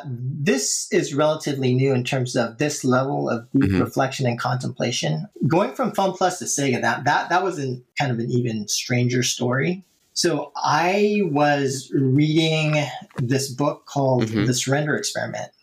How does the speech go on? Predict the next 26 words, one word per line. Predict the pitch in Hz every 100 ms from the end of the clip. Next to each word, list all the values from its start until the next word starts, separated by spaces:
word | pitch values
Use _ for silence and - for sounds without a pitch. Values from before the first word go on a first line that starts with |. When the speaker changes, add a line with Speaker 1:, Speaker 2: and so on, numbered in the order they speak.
| _ _ -
Speaker 1:
And, | 127 123 123
uh, | 151 120 - - _ 135
and | 131 127 143
that, | 156 -
and | 151 143
in | 180
that | 202 175 123
book, | 147 143 -
it's | - 135
about | 123 143 147
this | 127 -
guy | 123 131 131 120 117 120 _ _ _ _ _ _
who | - 147
basically | 160 165 165 180 - 160 147
said | - - 151 139 - -
yes | 120 139 147 147 - -
to | - - -
everything | 165 151 165 160 156 139
in | 117
his | 113 -
life. | 98 90 - -
Speaker 2:
Fuck. | - - - - - - _ - - _ - _ _ _ -
Speaker 1:
And | 165 156 151 143 147 -
so | 175 147 143
whatever | - 160 185 190 196 196 202 -
came, | - 175 175